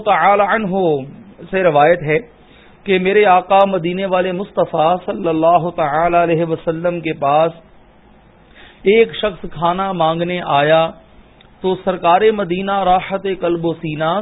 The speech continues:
صلی اللہ تعالی علیہ وسلم نے اسے جو کا آدھا وسق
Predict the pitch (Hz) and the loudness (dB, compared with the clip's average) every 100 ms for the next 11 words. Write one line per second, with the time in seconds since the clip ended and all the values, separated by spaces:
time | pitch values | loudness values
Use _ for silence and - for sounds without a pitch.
0 | 208 226 208 175 165 180 160 170 165 139 | -6 -6 -2 0 0 0 -2 -4 -4 -2
1 | 175 175 170 160 156 151 - 180 196 165 | 0 0 2 0 0 -2 -4 -6 -4 -6
2 | 151 151 160 - - - - - 202 196 | -4 -4 -6 -10 -20 -20 -20 -12 -8 0
3 | 226 214 175 165 185 196 202 196 - 165 | 2 2 2 0 0 -2 -2 -2 0 0
4 | 180 175 190 190 190 - 143 170 208 - | 0 2 0 0 -6 -16 -4 -2 -2 -10